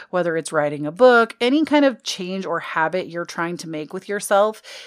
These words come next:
If you try to steamroll the whole thing, it, it will not work.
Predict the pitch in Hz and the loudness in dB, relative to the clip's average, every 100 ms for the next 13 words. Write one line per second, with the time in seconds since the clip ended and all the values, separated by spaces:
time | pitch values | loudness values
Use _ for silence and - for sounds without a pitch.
0 | - - 196 185 226 - 233 247 254 - | -18 -10 -8 -6 -6 -2 2 2 2 -4
1 | - 208 202 185 180 175 - 165 165 - | -6 -6 -2 0 0 -2 -4 -6 -6 -4
2 | 170 160 202 247 - - _ _ _ _ | -4 -4 -4 -8 -10 -18 _ _ _ _
3 | _ _ _ 175 - _ _ _ _ _ | _ _ _ -18 -18 _ _ _ _ _
4 | _ 214 220 208 214 196 160 175 151 113 | _ -4 0 4 4 2 0 0 -2 -4
5 | - | -14